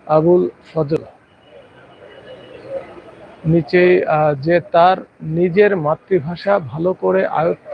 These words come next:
করেনি, তেমন কেউ যদি নিজেকে শিক্ষিত বলে দাবি করে, তাহলে তার ভাবনাকে বা ভানকে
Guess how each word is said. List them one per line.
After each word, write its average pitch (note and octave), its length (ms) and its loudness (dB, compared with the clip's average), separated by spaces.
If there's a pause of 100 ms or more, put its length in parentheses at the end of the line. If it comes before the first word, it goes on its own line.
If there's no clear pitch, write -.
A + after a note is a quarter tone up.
(140)
করেনি, D#3 440 0 (1300)
তেমন E3+ 300 2 (240)
কেউ E3+ 260 0
যদি F#3+ 320 0 (160)
নিজেকে D3+ 500 -2 (920)
শিক্ষিত - 580 -4
বলে C#3 340 2 (400)
দাবি C#3+ 280 -2
করে, D3+ 320 0
তাহলে C#3+ 420 -4
তার C#3+ 260 -2 (1160)
ভাবনাকে E3 640 0 (240)
বা C#3 160 -6
ভানকে D#3 580 -2